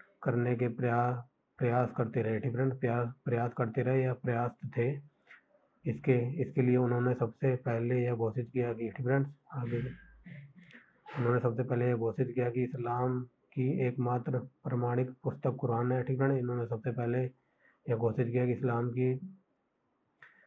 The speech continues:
जो प्रमाणिक पुस्तक है वो कुरान है, जो आज भी है, ठीक फ्रेंड। सभी, सभी इस्लामी लेखन गौण को महत्व दिया, ठीक फ्रेंड। इस्लाम को एक,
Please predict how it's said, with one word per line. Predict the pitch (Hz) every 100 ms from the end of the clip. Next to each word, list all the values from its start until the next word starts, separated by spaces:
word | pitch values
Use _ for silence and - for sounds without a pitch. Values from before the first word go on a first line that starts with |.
| _
जो | 123
प्रमाणिक | 113 117 120 123 123
पुस्तक | 120 - 135 127
है |
वो | 123 117
कुरान | 123 117 127
है, | 127
जो | 120 123
आज | 113 113
भी | 117 117
है, | 110
ठीक | 123
फ्रेंड। | 120 135
सभी, | 131 127 117 120 - _ _ _ _ _ _
सभी | 123 127
इस्लामी | 127 123 117 120 127
लेखन | 120 120 117 135 127
गौण | 120 117 123 123
को | 120 123
महत्व | 120 107 120
दिया, | 110 110
ठीक | 107 120
फ्रेंड। | 135 135 - _ _ _ _ _ _
इस्लाम | 214 110 127 120 120
को | 123
एक, | 120 -